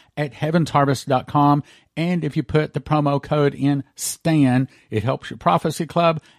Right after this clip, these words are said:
and it also gets you a packet of heirloom seeds free. heavens harvest dot com, promo code stan, S T A N, heavens harvest dot com,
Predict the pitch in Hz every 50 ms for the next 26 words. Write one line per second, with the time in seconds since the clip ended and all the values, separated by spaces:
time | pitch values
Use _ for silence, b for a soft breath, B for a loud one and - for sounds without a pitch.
0 | b b 170 190 190 185 175 160 160 156 156 135 - 156 151 151 131 131 143 139
1 | 131 - - 143 143 143 - 117 117 - - 135 135 - - 139 - - 127 120
2 | 110 - 123 123 120 117 117 117 110 113 107 - - 120 110 101 98 - - -
3 | 131 120 87 - _ _ _ _ _ - - 160 180 202 180 - - 143 131 123
4 | 135 127 - - _ - _ _ - 98 127 127 - - - 139 120 98 78 -
5 | 101 - _ _ _ - 160 165 160 151 143 - - 131 127 123 123 117 120 -
6 | _ - - - - - 147 131 117 98 87 80 - - - _ _ - 123 127
7 | 120 - - - _ - - 135 127 127 110 127 123 117 - 117 113 101 78 -
8 | _ _ _ _ - 151 165 180 190 165 - - 143 127 123 135 127 - - -
9 | 135 147 127 - - 131 117 113 110 110 110 110